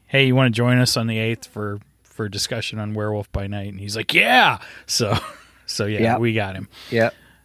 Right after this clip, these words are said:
Speaker 2: I
Speaker 1: Yeah.
Speaker 2: am pumped. I'm excited! All right. Well, um, just so we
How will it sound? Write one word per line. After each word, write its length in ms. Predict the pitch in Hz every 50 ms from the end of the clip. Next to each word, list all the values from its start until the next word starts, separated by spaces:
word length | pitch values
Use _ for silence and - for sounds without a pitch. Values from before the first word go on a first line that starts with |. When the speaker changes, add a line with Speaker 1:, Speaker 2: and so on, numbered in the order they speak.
| _ _
Speaker 2:
I 260 | - 107 117 117 117 120
Speaker 1:
Yeah. 320 | 123 - - 113 110 110
Speaker 2:
am 100 | 113 110 98 -
pumped. 400 | - - 131 127 120 95 - - - _
I'm 260 | 185 190 240 262 277
excited! 1300 | 320 330 254 - - 359 403 403 403 392 370 - 359 370 370 370 359 349 359 359 359 359 359 339 - - - - _ _ - - - - - - - - - - _
All 100 | 156 160
right. 360 | 190 202 196 185 147 113 - -
Well, 520 | - 170 160 190 220 202 185 185 208 226 - - - -
um, 720 | 180 180 180 175 170 165 156 151 147 143 135 131 120 117 - _ _ _ _ _ - - - - - - - - - - - - - - - _ _ _ _ _ _ _ _ _ _ - - - _ _ _ _ _ _
just 480 | - - 240 262 262 247 - - -
so 140 | - 277 196
we 120 | 185 180